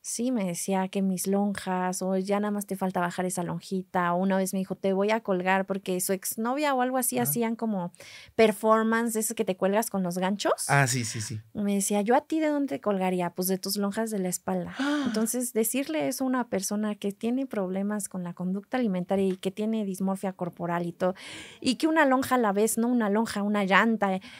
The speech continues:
Speaker 1: me traumaba muchísimo, todo el tiempo. Entonces
Speaker 2: Incluso decías en, en esta entrevista que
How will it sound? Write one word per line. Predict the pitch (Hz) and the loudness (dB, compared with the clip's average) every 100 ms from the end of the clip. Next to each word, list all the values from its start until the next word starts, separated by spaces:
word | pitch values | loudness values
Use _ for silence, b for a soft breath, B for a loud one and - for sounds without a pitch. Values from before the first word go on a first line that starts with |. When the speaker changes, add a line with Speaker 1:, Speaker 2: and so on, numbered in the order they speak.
| B B - - - | B B -20 -20 -6
Speaker 1:
me | 202 214 | 0 2
traumaba | 202 202 190 202 202 | 2 0 0 0 0
muchísimo, | 196 190 190 - 196 - _ _ - | -2 -4 -6 -8 -10 -14 _ _ 0
todo | 220 214 196 | 2 4 2
el | 180 | -2
tiempo. | - 190 185 185 190 | -2 -4 -4 -4 -4
Entonces | 190 190 185 190 185 185 - - b b b b b b b b - | -2 -2 -2 -2 -2 -4 -6 -8 b b b b b b b b -2
Speaker 2:
Incluso | 139 110 156 151 185 175 151 123 113 | -2 2 0 4 6 8 6 4 2
decías | 123 135 139 143 | 0 2 0 0
en, | 92 98 123 - | -4 -4 -4 -2
en | 123 | -2
esta | 123 131 | -2 -4
entrevista | - 120 113 - 127 123 - | -2 -2 -2 0 0 0 -6
que | - 110 107 101 101 | -2 0 0 -2 -4